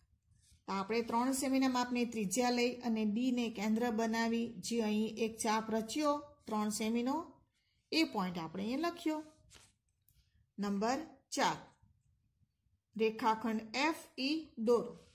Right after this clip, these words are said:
આપણે અહીં એફ થી પછી ઈ સુધી રેખાખંડ દોર્યો. નંબર પાંચ,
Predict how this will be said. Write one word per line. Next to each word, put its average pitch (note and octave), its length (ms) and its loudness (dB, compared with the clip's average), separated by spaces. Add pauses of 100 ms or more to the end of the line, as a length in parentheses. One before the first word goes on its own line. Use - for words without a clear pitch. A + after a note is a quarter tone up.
(540)
આપણે G#3 320 -2
અહીં A#3 400 -4
એફ A#3+ 240 -2
થી C#4+ 100 -4
પછી C4 580 -2 (540)
ઈ B3+ 180 -2
સુધી C4+ 720 -2
રેખાખંડ G#3 500 -2
દોર્યો. C4+ 420 2 (1400)
નંબર G3 300 -2
પાંચ, C4 360 -2